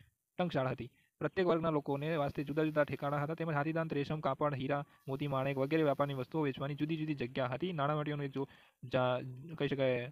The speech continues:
જુદું ચોટું હતું અને નહાતી વખતે ચોળવાની તથા સુ-, સુગંધિતદાર વસ્તુઓની એક ચોટું, વૈદોનું એક,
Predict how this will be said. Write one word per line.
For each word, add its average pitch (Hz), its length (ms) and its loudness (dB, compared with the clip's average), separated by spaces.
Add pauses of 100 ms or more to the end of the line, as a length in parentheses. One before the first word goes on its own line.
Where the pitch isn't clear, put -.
જુદું 160 300 6
ચોટું 143 320 4
હતું 156 220 0
અને 139 220 -2 (300)
નહાતી 160 260 4
વખતે 156 280 2
ચોળવાની 143 340 2
તથા 135 320 -2
સુ-, 156 280 -4 (260)
સુગંધિતદાર 151 540 2
વસ્તુઓની 135 420 -2
એક 147 180 -6
ચોટું, 139 340 -2 (120)
વૈદોનું 160 400 2
એક, 156 180 0